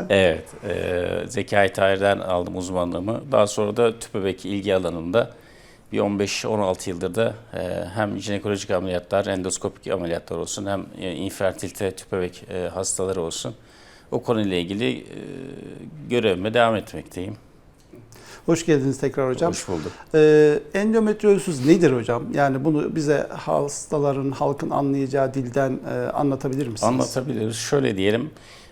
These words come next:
Speaker 1: e, adet gören hanımların rahimin içerisindeki endometriyal hücrelerin ya da ona benzer dokunun, e, rahmin içerisine değil de rahmin dışarısına yerleşmesiyle kronik, enflamatuar, ağrılı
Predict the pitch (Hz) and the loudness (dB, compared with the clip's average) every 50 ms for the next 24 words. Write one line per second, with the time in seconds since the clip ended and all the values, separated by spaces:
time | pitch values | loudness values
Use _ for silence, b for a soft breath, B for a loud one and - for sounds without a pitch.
0 | B _ 117 110 107 104 101 98 101 98 - 107 117 120 120 147 139 - - - | B _ 2 2 4 4 4 2 2 2 2 4 4 4 4 2 -2 -4 -2 0
1 | 120 113 110 107 107 110 113 113 113 110 110 107 107 113 120 - - - 120 110 | 0 2 2 0 0 0 0 0 0 2 2 2 2 0 -2 -4 -6 -8 -8 0
2 | 104 107 113 117 113 110 110 104 113 110 - 117 110 104 - - 104 101 98 - | 2 2 2 4 2 0 -2 -4 -4 -4 -2 0 0 0 -2 -2 -2 -4 -4 -2
3 | 107 98 110 110 117 110 113 110 110 - - 110 95 95 95 107 107 101 110 110 | -4 -2 -2 -2 0 0 -2 -2 -2 -2 0 0 0 0 -2 -4 -4 0 0 0
4 | 101 92 90 90 95 101 104 101 98 107 104 104 107 107 107 104 104 104 104 98 | 2 2 0 0 0 -2 -2 0 0 0 0 2 0 0 2 0 0 0 0 0
5 | 92 87 92 110 117 - - 101 98 98 107 135 - b b b b b b b | 0 0 0 -2 -2 -2 -4 -6 -4 -6 -6 -8 -12 b b b b b b b
6 | b b - - 95 92 92 92 92 95 90 87 92 101 104 110 110 113 120 127 | b b -6 -4 -2 -2 0 -2 -2 -2 -4 -8 -8 0 6 6 6 6 6 2
7 | 123 123 117 - - - 123 117 - - - 123 117 147 139 127 113 117 117 113 | 0 0 -2 -2 0 0 0 0 0 -2 -2 -2 -2 -2 -2 0 0 0 4 6
8 | 113 113 117 120 123 117 117 120 123 - - 120 104 101 - - 107 104 110 110 | 4 4 4 2 -2 -4 -4 -4 -6 -2 -2 -2 -2 -2 -2 -4 -2 0 2 2
9 | 107 107 110 107 - - 120 113 - - - 117 113 104 92 90 110 - - b | 2 2 0 -2 -4 -6 -6 -6 -6 -6 -6 -4 -2 0 0 0 0 -2 -10 b
10 | b b b b b b b b b - - 139 135 131 113 110 107 117 120 117 | b b b b b b b b b -8 -4 -2 0 2 2 0 2 0 0 0
11 | 113 - - 127 120 120 113 - - 110 98 101 101 107 - - - - - 131 | 0 -2 -4 0 0 0 0 0 0 2 2 2 2 0 -6 -12 -18 -2 4 8
12 | 120 123 123 113 107 98 98 98 104 | 8 8 8 6 4 0 0 -2 -4